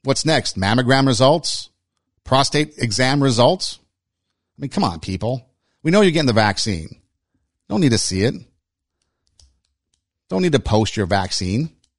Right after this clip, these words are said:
card online. Keep it to yourself. I know we have this need to, to fit in. It's like in L A, if you have a, if you have a dog and it's not a rescue dog from a shelter, then you're, you're scoffed.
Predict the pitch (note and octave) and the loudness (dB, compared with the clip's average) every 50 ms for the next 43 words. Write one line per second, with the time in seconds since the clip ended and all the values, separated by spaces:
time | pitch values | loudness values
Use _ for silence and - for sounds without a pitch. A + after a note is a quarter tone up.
0 | _ _ _ _ _ _ - A2+ G#2+ G#2+ G#2 G2+ G2+ F#2+ F#2 F2 F2+ F#2 G#2+ D3 | _ _ _ _ _ _ 0 2 2 2 2 2 0 -2 -2 -4 -4 -4 -4 -4
1 | E3+ - _ _ _ _ _ _ _ _ _ _ _ _ _ _ _ _ _ _ | -6 -10 _ _ _ _ _ _ _ _ _ _ _ _ _ _ _ _ _ _
2 | _ _ _ - G#3+ A3 A#3+ - A#3+ A3 - - D3 F3 A3 - - - - - | _ _ _ -6 -4 -4 -2 -2 -4 -2 -2 -2 -2 -2 -2 -4 -6 -8 -14 -20
3 | _ _ _ _ _ _ _ _ _ _ _ _ _ _ _ _ _ _ _ _ | _ _ _ _ _ _ _ _ _ _ _ _ _ _ _ _ _ _ _ _
4 | _ _ _ _ _ _ _ _ _ _ - C#3 D#3+ G#3 G3+ F#3 F3+ E3 D3 C#3 | _ _ _ _ _ _ _ _ _ _ -4 -2 2 2 4 4 4 2 2 0
5 | - - A2 A#2 C3 C#3+ C#3+ B2+ A2 G#2 G2+ G#2 - G2+ G2+ F#2+ F2 E2 - _ | 2 2 4 6 6 6 6 6 4 2 -2 -4 -4 -2 -2 -2 -2 -4 -6 _
6 | _ _ _ _ _ _ _ _ _ _ _ - G#2+ - - - - C#3+ C3 A#2 | _ _ _ _ _ _ _ _ _ _ _ -10 -10 -10 -8 -2 0 2 2 4
7 | A2+ A#2 A2+ A2 G#2 - - - - - _ _ _ _ _ _ - - - F3+ | 4 2 2 0 0 -4 -6 -12 -16 -20 _ _ _ _ _ _ -12 -6 -2 -2
8 | F3+ D3+ E3 D#3+ D#3+ D#3+ D3+ D#3 D#3+ D3 A#2+ G#2+ A#2 C3+ C#3+ C3+ G#2+ F#2+ - A#2 | -2 2 2 2 4 4 4 4 4 4 4 2 2 4 4 2 2 0 -2 -4
9 | G#2+ D#3 F3 C#3+ G#2+ F2 G#2 G2+ A2+ C3 D3 C3 A#2+ G#2+ - - B2 B2 G#2 F2 | -2 0 0 0 0 2 4 6 6 6 4 4 0 0 0 2 2 2 4 4
10 | F2+ F#2+ A2 A2 - - B2+ A#2 B2 A#2+ B2+ C#3 C#3 C3 - A2 G2+ F#2 - - | 2 2 0 0 -2 -4 -2 0 2 2 2 2 2 0 -2 -4 -4 -4 -4 -4
11 | - G2 F#2+ A#2 A2+ - C#3+ D#3+ D#3+ D#3 _ _ _ _ _ _ _ _ _ _ | -4 -4 -6 -6 -4 -2 -2 -2 -2 -4 _ _ _ _ _ _ _ _ _ _
12 | _ _ _ _ _ _ _ - D#3+ E3+ E3 E3+ D3+ - C#3+ C#3+ - - - - | _ _ _ _ _ _ _ -4 0 2 2 2 2 2 0 0 0 -2 -4 -2
13 | F#2 G#2+ B2 G#2+ D#2+ - - - - - | 0 0 0 0 0 -4 -10 -14 -18 -20